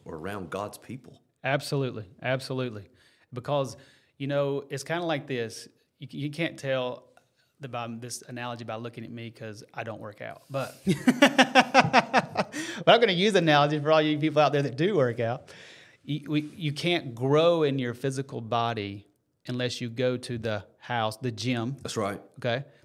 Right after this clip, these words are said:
Speaker 2: And if you're around people that can tell you how to do the exercises that are gonna inspire you and keep you going.
Speaker 1: That's right.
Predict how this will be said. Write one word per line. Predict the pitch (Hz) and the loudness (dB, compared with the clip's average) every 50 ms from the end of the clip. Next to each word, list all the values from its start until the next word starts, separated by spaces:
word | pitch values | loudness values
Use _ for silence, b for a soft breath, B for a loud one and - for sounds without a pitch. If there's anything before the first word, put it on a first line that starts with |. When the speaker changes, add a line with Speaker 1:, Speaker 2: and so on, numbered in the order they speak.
| b b _ _ _ - | b b _ _ _ -4
Speaker 2:
And | 131 131 | -2 -2
if | 127 | 0
you're | 123 127 127 120 | 0 0 0 0
around | 113 123 127 127 139 135 139 135 127 120 127 - | 0 -2 0 0 0 0 0 -2 -4 -6 -10 -14
people | - - - 151 156 151 151 127 117 117 113 113 | -14 -8 -4 -4 -4 -4 -2 -2 -2 -2 -2 -4
that | 113 120 117 - | -4 -6 -6 -6
can | - 120 113 | -8 -8 -8
tell | 107 - 127 123 | -8 -6 -6 -6
you | 120 113 113 | -6 -6 -6
how | 117 117 | -6 -8
to | 113 | -8
do | 107 113 120 | -8 -8 -8
the | 113 123 113 | -6 -6 -6
exercises | 113 113 - - 117 - - 123 117 117 113 117 120 113 110 - b b b b b - | -6 -6 -10 -14 -12 -8 -4 -4 -4 -4 -4 -6 -8 -8 -10 -12 b b b b b -8
that | - 123 | -6 -4
are | 127 | -4
gonna | 123 131 127 | -4 -4 -4
inspire | 120 117 110 - - - - 120 123 123 123 123 | -6 -6 -6 -8 -6 -4 -2 0 0 0 0 -2
you | 120 120 120 120 120 120 | -2 -4 -4 -4 -4 -6
and | - - 120 113 | -6 -6 -8 -8
keep | - - 127 123 123 - | -8 -8 -8 -8 -8 -8
you | 120 110 | -12 -8
going. | 113 120 127 127 127 117 98 69 - - | -4 -2 0 2 2 0 -2 -6 -8 -12
Speaker 1:
That's | - - - - | -14 -12 -8 -6
right. | 87 87 87 87 82 | -4 -4 -4 -6 -8